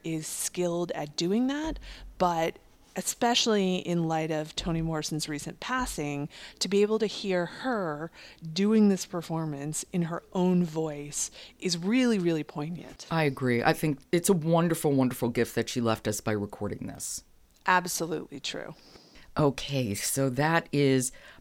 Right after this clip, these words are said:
Speaker 2: Beloved by Toni Morrison, read by Toni Morrison. And Michelle, I will talk to you again tomorrow.
Speaker 1: All right, but let me, before I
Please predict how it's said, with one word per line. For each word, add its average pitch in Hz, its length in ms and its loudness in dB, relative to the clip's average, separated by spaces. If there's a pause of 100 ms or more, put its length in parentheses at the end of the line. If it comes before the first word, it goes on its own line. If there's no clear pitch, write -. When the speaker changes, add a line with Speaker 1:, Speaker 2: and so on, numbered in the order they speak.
Speaker 2:
Beloved 139 540 4
by 104 140 0
Toni 190 340 4
Morrison, 139 800 4
read 117 240 4
by 110 160 0
Toni 104 340 0
Morrison. 104 680 -2 (320)
And 156 160 6
Michelle, 151 500 4
I 143 140 4
will 123 100 4
talk 131 300 -4
to 139 100 -4
you 139 60 2
again 131 180 2
tomorrow. 131 560 0 (480)
Speaker 1:
All 214 100 -4
right, 392 220 0
but 196 180 4
let 214 140 4
me, 247 160 2
before 202 420 -2
I 139 440 -4